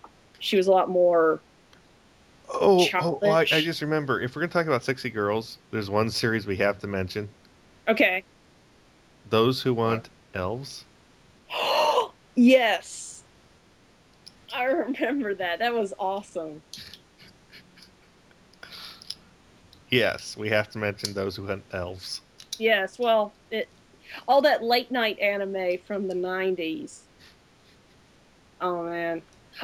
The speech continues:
Speaker 1: Oh, yeah, Rune Venus. That was her name. Uh, oh, and then Shayla Shayla. And, oh, man. Yeah, Wanderers was great. All the A I C stuff from the early nineties was really good.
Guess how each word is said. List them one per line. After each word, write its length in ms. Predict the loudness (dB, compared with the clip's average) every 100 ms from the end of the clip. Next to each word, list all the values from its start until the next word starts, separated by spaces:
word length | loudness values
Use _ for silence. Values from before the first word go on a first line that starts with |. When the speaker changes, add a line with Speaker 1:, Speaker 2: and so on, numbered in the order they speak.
| 4
Speaker 1:
Oh, 60 |
yeah, 180 | 6 4
Rune 360 | 2 2 4 4
Venus. 400 | 2 -4 -6 -4
That 140 | -2
was 140 | -2 -6
her 100 | -8
name. 380 | -8 -12 -12 -14 _ _ -20 _ -2
Uh, 260 | 0 2 2
oh, 140 | 0
and 120 | 2
then 100 | 0
Shayla 340 | -2 0 0 0
Shayla. 760 | -4 -4 -2 -2 -2 -2 -4 -8 _ _ _ _ -20 _ _ _ -20 -20 _ -14
And, 320 | -8 -8 -8 -10 -4
oh, 160 | -4
man. 360 | -2 -2 -4 -2
Yeah, 160 | 2 2
Wanderers 500 | 2 2 4 2 2
was 140 | -6
great. 220 | 0 0 2
All 160 | 2
the 160 | 4 2
A 160 | 4 4
I 120 | 4
C 240 | 0 -6 -8
stuff 300 | -4 -4 -4
from 260 | -10 -12 -12 -6
the 100 | -2
early 280 | -2 -2 0
nineties 460 | 0 0 -2 -6
was 160 | -10 -4
really 220 | 0 0
good. 420 | -2 -2 0 -2